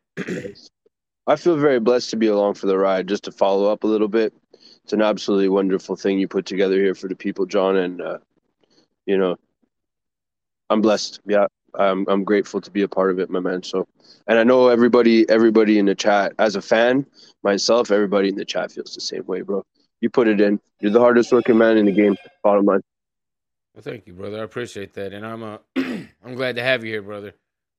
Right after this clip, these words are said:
Speaker 1: Uh, I really am, man. I think you really bring something real special to the show, man. You and I have a good back and forth, man, so it works out really well. You know what I mean?
Speaker 2: Yeah, it's, it's so fun, dude. So fun.
Speaker 1: Yeah, it really
Speaker 2: We're
Speaker 1: is,
Speaker 2: lucky.
Speaker 1: man.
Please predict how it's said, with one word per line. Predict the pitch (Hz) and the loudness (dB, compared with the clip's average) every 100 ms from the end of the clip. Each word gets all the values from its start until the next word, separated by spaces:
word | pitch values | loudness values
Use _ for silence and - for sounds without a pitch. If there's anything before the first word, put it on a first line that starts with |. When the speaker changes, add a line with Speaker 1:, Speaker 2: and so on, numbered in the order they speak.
| _ 107 | _ -18
Speaker 1:
Uh, | 104 92 92 | -16 -14 -14
I | 101 | -12
really | 107 107 107 | -10 -10 -10
am, | 104 | -12
man. | 101 104 | -14 -14
I | 104 | -14
think | 110 98 | -14 -18
you | 104 | -16
really | 107 104 101 | -14 -12 -14
bring | 92 107 104 101 | -14 -14 -16 -18
something | - 104 - 98 | -20 -20 -18 -18
real | 101 | -18
special | 95 - 101 95 | -16 -16 -16 -18
to | - | -20
the | 95 | -20
show, | 92 104 | -18 -16
man. | 98 98 | -16 -14
You | 117 127 | -12 -10
and | |
I | 123 117 | -8 -8
have | 110 | -10
a | 104 | -14
good | - 113 107 | -14 -12 -12
back | 107 101 | -12 -12
and | 101 | -16
forth, | 92 107 95 - | -18 -18 -18 -20
man, | 95 90 | -20 -20
so | - 90 | -18 -18
it | |
works | 92 101 - 98 | -16 -18 -16 -16
out | 90 90 | -16 -18
really | 95 90 | -18 -18
well. | 90 85 80 _ _ | -18 -18 -20 _ _
You | 98 | -20
know | 98 | -20
what | 95 | -20
I | |
mean? | 95 92 _ _ _ _ _ _ _ _ - | -20 -20 _ _ _ _ _ _ _ _ -10
Speaker 2:
Yeah, | 95 - 101 | -8 -8 -8
it's, | 95 - - - | -8 -8 -10 -2
it's | 120 - | -2 -2
so | - 147 110 | 0 0 2
fun, | - 104 | 0 2
dude. | 98 101 - _ _ _ _ | 2 0 -2 _ _ _ _
So | - - 98 | -10 -2 -2
fun. | 92 95 - _ _ _ _ _ _ _ _ _ _ _ | 0 -4 -4 _ _ _ _ _ _ _ _ _ _ _
Speaker 1:
Yeah, | 110 | -16
it | 113 | -10
really | 127 120 113 | -8 -6 0
Speaker 2:
We're | 120 | 2
Speaker 1:
is, | 113 | 4
Speaker 2:
lucky. | 98 101 | 0 -4
Speaker 1:
man. | 95 | -8